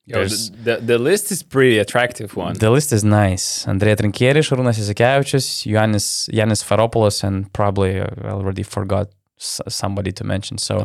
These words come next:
Speaker 1: lot of
Speaker 2: Scariolo, yeah, Scariolo, yeah, exactly. We have four elite coaches. So who is the first one that will, mm, pull the trigger?
Speaker 1: You know, we are not wishing
Speaker 2: No.
Speaker 1: for any coach to get
Speaker 2: No.
Speaker 1: fired.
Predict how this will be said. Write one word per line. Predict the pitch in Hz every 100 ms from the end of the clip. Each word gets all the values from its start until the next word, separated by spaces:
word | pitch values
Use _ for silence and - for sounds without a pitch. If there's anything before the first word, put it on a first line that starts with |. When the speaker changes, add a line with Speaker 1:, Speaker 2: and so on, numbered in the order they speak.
| 92
Speaker 1:
lot | 98
of | - - _ _ _ _ _
Speaker 2:
Scariolo, | - 151 160 170 104
yeah, | 110 95
Scariolo, | - 117 113 92 92 _ -
yeah, | 107 95 98 _ _ _
exactly. | 107 110 123 - 95 - _ _ -
We | 117
have | 123 107
four | - - 156 151 -
elite | 123 123 120 -
coaches. | 117 104 - - - - - - - -
So | - 143 131 127 120 113 104 104 _ _ _ _ _ _ _ _
who | 147
is | 151
the | 135
first | 131 160 156 -
one | 127 113 104 101 104 _ _ _ _ _ _
that | 104 107 - 110
will, | 104 101 98 113 - _ _ _ _ -
mm, | - - -
pull | 110 104
the |
trigger? | 98 - 101 98 110 _ -
Speaker 1:
You | 135
know, | 123 113 98
we | 139 151
are | 156
not | 147 156 131
wishing | 135 135 135 120 110
Speaker 2:
No. | 92 117
Speaker 1:
for | 117
any | 131 131
coach | - 120 -
to | 110
get | 110
Speaker 2:
No. | 95
Speaker 1:
fired. | 110 107 98